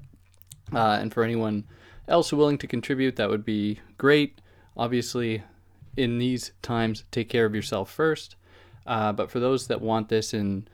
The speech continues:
podcast form, you can find this on Podbean or Apple or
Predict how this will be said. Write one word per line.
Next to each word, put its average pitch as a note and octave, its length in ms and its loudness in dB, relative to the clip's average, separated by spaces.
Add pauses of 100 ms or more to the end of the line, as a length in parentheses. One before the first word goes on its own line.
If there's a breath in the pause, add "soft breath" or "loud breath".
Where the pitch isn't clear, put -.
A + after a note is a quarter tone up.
(200 soft breath)
podcast C3 480 -2
form, A#2+ 240 -4
you A2+ 60 -6
can G#2+ 140 -8
find A2 260 -2
this G2+ 200 -4
on G2+ 220 -4
Podbean A2+ 560 -2
or F#2 200 -8 (260)
Apple A2 420 -2 (440)
or F#2+ 360 -2